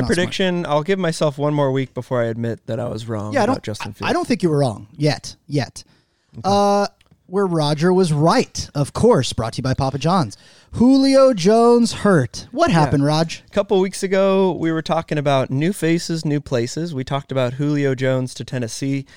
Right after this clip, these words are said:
Speaker 2: You asked if it was a great fit. I just, I, I talked about his injuries. I s-, uh,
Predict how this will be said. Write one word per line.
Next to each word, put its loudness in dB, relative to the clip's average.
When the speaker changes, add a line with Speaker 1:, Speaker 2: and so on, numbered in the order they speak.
Speaker 2:
You 0
asked -2
if -8
it -4
was -8
a -10
great -6
fit. -4
I -6
just, -6
I, -6
I -2
talked -8
about -2
his -4
injuries. -2
I 0
s-, -6
uh, -18